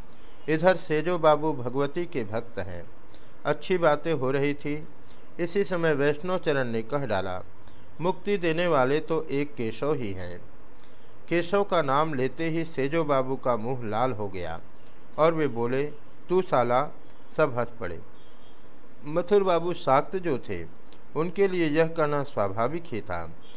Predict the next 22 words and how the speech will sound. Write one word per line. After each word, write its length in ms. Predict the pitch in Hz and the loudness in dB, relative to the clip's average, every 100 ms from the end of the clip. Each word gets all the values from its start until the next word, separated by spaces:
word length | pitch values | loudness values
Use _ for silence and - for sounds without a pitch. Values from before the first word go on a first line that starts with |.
| - - - 135 | -4 -4 -4 2
मैंने 260 | 165 190 | 4 4
इधर 320 | 170 165 165 | 0 2 2
वैष्णव 400 | 151 131 135 180 | 4 2 2 -2
चरण 300 | 180 165 147 | 0 0 0
को 200 | 143 135 | 0 -2
खींच 400 | 113 - 139 143 | -2 -2 -2 -2
लिया। 320 | 95 90 82 82 - - - - - - - - - | -4 -4 -4 -4 -4 -4 -4 -4 -4 -4 -4 -4 -4
जितने 580 | 127 165 165 185 196 - 131 | 0 0 0 2 2 2 4
आदमियों 460 | 135 135 165 180 | 4 2 0 0
को 180 | 175 175 | 0 0
देखता 400 | 131 123 - 151 | 0 0 0 0
हूँ, 320 | 143 113 98 95 - - - 104 | 0 0 -4 -4 -4 -4 -4 0
धर्म 260 | 170 180 160 | 0 0 -2
धर्म 340 | 120 156 175 | 0 0 0
करके 560 | 151 143 139 147 151 156 - - - 143 | 0 0 0 0 -2 -2 -4 -4 -4 0
एक 280 | 175 170 135 | 0 0 -2
दूसरे 420 | 139 147 165 180 | -2 -2 -2 -2
से 180 | 175 156 | 0 -2
झगड़ा 360 | 107 104 139 151 | -2 0 2 0
किया 280 | 131 117 | 0 0
करते 400 | 104 95 95 104 | 0 -2 -2 -4
हैं। 280 | 90 87 85 | -4 -4 -4